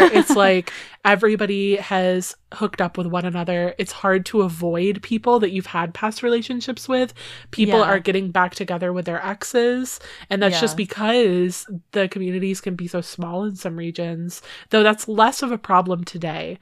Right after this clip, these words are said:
Speaker 2: Yes.
Speaker 1: But again, the smaller the community gets, the more you run into those issues. And again, where it's like, if I broke up with this person that I've been seeing for, like, a year, how frequently am I gonna run into them at events? How
Speaker 2: Oh, yeah.
Speaker 1: frequently am I gonna see them at, like, places I casually am at,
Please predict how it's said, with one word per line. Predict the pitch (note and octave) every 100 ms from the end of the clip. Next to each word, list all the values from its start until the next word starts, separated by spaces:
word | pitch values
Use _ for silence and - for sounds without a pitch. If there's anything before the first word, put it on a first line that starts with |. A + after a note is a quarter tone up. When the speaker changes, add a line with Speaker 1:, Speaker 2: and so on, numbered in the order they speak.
| -
Speaker 2:
Yes. | D#3 F3 - - - _
Speaker 1:
But | F#3 A3+
again, | A3 G#3 F#3+
the | G3+ G#3+
smaller | G#3 F#3 G3+
the | A3
community | G#3+ F#3+ F3+ F#3+ F3
gets, | F#3+ F3+ - -
the | G3
more | F#3 F3+ F3+ F3
you | F3 F3 F3 E3+
run | F3+ F#3+
into | F3+ E3 F3+
those | E3+ E3 - -
issues. | B3+ - F#3 F3+
And | G3+ G3
again, | F#3 B3 A#3+ - - G#3
where | G#3+
it's | G#3
like, | G#3+ F#3 - - - - -
if | G#3
I | G#3 G3
broke | G3 F#3
up | F#3
with | F#3
this | F3
person | - F#3 F#3+
that | F3
I've | E3+
been | E3+ E3+
seeing | B3+ B3+
for, | A3+
like, | G3 F#3+
a |
year, | F3 F3 F3 F3+ - -
how | - A3+
frequently | A3 A#3 A3+ A3 G3+
am | F#3+
I | F#3
gonna | G3 F#3+
run | F3 F#3 F3+
into | F3 E3+
them | E3 E3
at | D#3+
events? | D#3+ D3 F#3+ - - - - -
How | A3
Speaker 2:
Oh, |
yeah. | G#3 A3
Speaker 1:
frequently | G#3+ G#3+ G#3
am | G3
I | G3
gonna | F#3+ F#3
see | - F#3+
them | F#3 F3+ F3
at, | G3+ -
like, | F#3+ -
places | - G3 G3
I | F#3
casually | - F#3+ F#3 G#3+ G#3
am | F3+ D#3+
at, | E3+ F3+